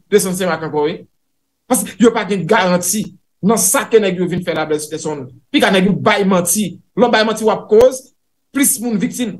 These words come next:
E bandi pa di yo telman konfòtab, yo anonse lòt masak nan yon, yon lòt lokalite, toujou nan premye seksyon nan Jean-Denis. Nèg yo pa ka fè moun sa,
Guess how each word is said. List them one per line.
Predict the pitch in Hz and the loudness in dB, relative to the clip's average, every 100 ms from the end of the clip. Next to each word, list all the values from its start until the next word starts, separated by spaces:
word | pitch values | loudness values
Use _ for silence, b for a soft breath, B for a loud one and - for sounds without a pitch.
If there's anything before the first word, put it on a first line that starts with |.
| 202 | 2
E | |
bandi | 202 247 | 2 4
pa | - 165 | 0 0
di | |
yo | 196 180 180 | -4 -4 -4
telman | 185 175 | -2 -2
konfòtab, | 165 160 165 196 - _ | -6 -6 -4 -6 -8 _
yo | 208 220 | 2 4
anonse | 202 185 185 | 2 0 0
lòt | 185 175 175 | 2 0 -2
masak | 151 - 190 - - _ - | -6 -2 -2 -4 -18 _ -2
nan | 180 226 - | 2 2 0
yon, | 180 220 190 | 0 0 0
yon | 196 185 | -2 -2
lòt | 214 214 | -2 -4
lokalite, | 208 175 156 220 208 - _ _ | -4 -4 -4 -2 -4 -6 _ _
toujou | 247 202 | 0 2
nan | 202 | 0
premye | 180 180 | -2 -4
seksyon | 185 180 175 | -4 -6 -6
nan | 160 | -4
Jean-Denis. | 170 175 196 175 - _ _ _ _ - | -2 0 -2 -4 -10 _ _ _ _ -2
Nèg | 220 | 2
yo | 208 | 2
pa | - | 2
ka | 190 180 | -4 0
fè | 190 | 0
moun | 180 180 | 2 0
sa, | - 170 151 139 | 0 -2 -2 -4